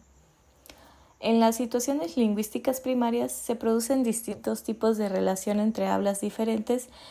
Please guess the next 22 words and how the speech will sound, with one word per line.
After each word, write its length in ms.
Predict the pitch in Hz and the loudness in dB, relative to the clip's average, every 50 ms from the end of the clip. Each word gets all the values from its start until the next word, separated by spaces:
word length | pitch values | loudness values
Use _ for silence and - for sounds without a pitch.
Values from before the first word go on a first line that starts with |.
| - - - - | -20 -20 -8 0
y 120 | - 240 | 4 4
entre 420 | 233 226 226 202 202 196 196 196 - | 4 4 4 0 0 -2 -2 -4 -2
unas 400 | - 208 214 214 214 226 226 - | 0 2 2 4 2 2 2 2
hablas 460 | 233 214 214 208 220 220 233 233 233 | 2 2 2 4 4 2 2 0 0
y 60 | 226 214 | -2 0
unas 320 | 214 214 208 214 208 220 | 0 2 0 0 0 -2
normas 400 | 208 202 196 196 196 196 196 - | -2 -2 -2 -2 -4 -4 -6 -4
cultas 480 | - 240 240 233 226 - 233 233 226 - | 0 0 0 2 0 0 -2 -2 -2 -4
y 40 | |
prestigiosas. 920 | 214 - - 202 185 - - - 208 - - 277 277 277 - 208 202 - - - _ _ _ _ _ _ - - - - - - - _ _ - | -6 -6 -8 -10 -10 -10 -12 -14 -6 0 2 2 2 0 -2 -6 -8 -8 -12 -18 _ _ _ _ _ _ -20 -20 -20 -20 -20 -20 -20 _ _ 2
Dentro 360 | 226 226 226 226 226 233 233 | 4 4 4 4 4 4 4
del 160 | 233 233 240 | 4 4 4
mundo 340 | 240 247 254 269 269 285 294 | 4 4 4 2 2 2 0
hispano 520 | 285 294 - - 233 226 220 226 233 233 - | 0 0 2 4 4 6 6 4 2 2 2
encontramos 640 | - 226 220 226 220 214 214 214 220 226 233 240 | 2 0 2 2 0 0 2 2 2 2 2 0
situaciones 640 | 240 - 214 - - 196 196 - 208 202 208 220 220 | 0 -4 -4 -4 -4 -6 -4 -2 -2 0 0 -2 -2
que 140 | - - 208 | -4 -4 -2
muestran 460 | 202 202 208 226 233 - 269 247 247 | 0 2 2 0 0 0 -2 -2 -2
claramente 640 | 240 233 220 214 214 214 214 214 208 208 - 220 220 | 0 2 2 2 2 2 2 2 0 0 -2 -4 -2
cómo 260 | - - 233 233 254 | 0 2 4 4 4
las 260 | 262 254 220 208 - | 2 2 0 0 0
hablas, 380 | - 202 196 214 214 220 220 - | 0 0 2 2 0 0 -2 -4